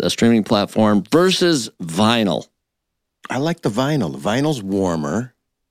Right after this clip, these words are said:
Speaker 2: Digital was cool when it came out because you could hear
Speaker 1: Everything.
Speaker 2: everything.
Speaker 1: Even a breath, you know, a breath was crystal,
Speaker 2: Yeah.
Speaker 1: crystal clear.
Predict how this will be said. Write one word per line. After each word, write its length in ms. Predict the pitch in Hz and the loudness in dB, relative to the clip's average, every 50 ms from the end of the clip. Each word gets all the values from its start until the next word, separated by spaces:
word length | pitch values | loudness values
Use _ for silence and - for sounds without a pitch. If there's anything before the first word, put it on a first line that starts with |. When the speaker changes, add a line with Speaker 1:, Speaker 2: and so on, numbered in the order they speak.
| _ _ _ _ _ - - | _ _ _ _ _ -8 -2
Speaker 2:
Digital 380 | - 185 190 233 226 220 208 | -2 0 0 0 0 0 0
was 140 | 180 160 - - | -2 -4 -6 -8
cool 360 | - - 180 175 160 143 120 | -8 -2 0 0 0 2 0
when 160 | 120 110 95 | 0 -2 -2
it 120 | 95 - | -4 -6
came 300 | - - 131 120 110 110 | -6 -4 -2 0 0 0
out 200 | 120 110 92 - | 0 -2 -2 -4
because 340 | - 85 - - 104 90 90 | -8 -10 -8 -6 -8 -6 -6
you 60 | 110 | -8
could 180 | - - 95 85 | -6 -6 -8 -8
hear 760 | 90 - - - 123 123 123 117 110 104 95 90 87 87 - _ _ _ _ _ _ _ - | -8 -14 -14 -10 -8 -6 -4 -4 -2 -4 -4 -4 -6 -8 -12 _ _ _ _ _ _ _ -2
Speaker 1:
Everything. 540 | - 160 151 92 95 87 78 - - 64 - | 0 0 0 0 -2 -6 -6 -8 -10 -6 -4
Speaker 2:
everything. 640 | 117 127 107 87 78 - - - - - - - - - | -2 -2 -2 -2 -6 -8 -8 -8 -10 -10 -8 -6 0 0
Speaker 1:
Even 180 | 135 135 131 | 2 2 2
a 60 | 104 | 0
breath, 360 | 87 - 95 98 107 117 - - | 0 0 0 0 0 0 0 0
you 60 | 98 | 0
know, 100 | 92 82 | -2 -2
a 40 | 76 | -2
breath 440 | - - 110 120 113 98 - - | -4 -2 0 2 2 0 -2 -4
was 160 | - 85 - - | -8 -8 -8 -4
crystal, 360 | - 117 107 - - 110 113 | -2 -2 -2 0 0 0 0
Speaker 2:
Yeah. 200 | 110 101 92 85 | 0 0 -2 0
Speaker 1:
crystal 260 | 82 117 - - 101 | -2 -2 0 -2 -4
clear. 380 | - - 104 95 87 71 - | -2 0 0 0 0 -2 -4